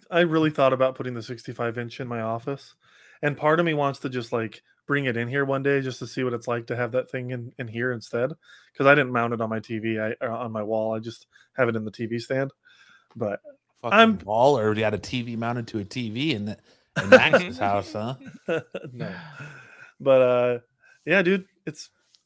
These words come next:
Speaker 1: I'm really enjoying it. It's got, like, it's got the Dolby Vision functionality. It's got, like, an imax mode. It's, oh, it's so nice.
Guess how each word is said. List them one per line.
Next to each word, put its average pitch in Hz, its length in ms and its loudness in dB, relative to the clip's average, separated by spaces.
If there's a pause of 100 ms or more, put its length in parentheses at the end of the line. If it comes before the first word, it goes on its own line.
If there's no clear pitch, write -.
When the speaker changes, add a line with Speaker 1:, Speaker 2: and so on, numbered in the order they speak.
Speaker 1:
I'm 147 160 -8
really 185 180 -2
enjoying 143 240 -2
it. 170 40 0
It's - 100 -8
got, 170 120 4
like, 135 220 0
it's - 100 -20
got 123 140 -4
the 113 80 -4
Dolby 147 300 2
Vision 165 280 0
functionality. 156 840 -2 (340)
It's 123 100 -10
got, 120 180 -2
like, 110 140 -8
an 104 80 -12
imax 156 520 -4
mode. 160 500 2 (600)
It's, - 420 -16
oh, 113 160 -18
it's - 120 -20
so 117 160 -12
nice. 101 420 -14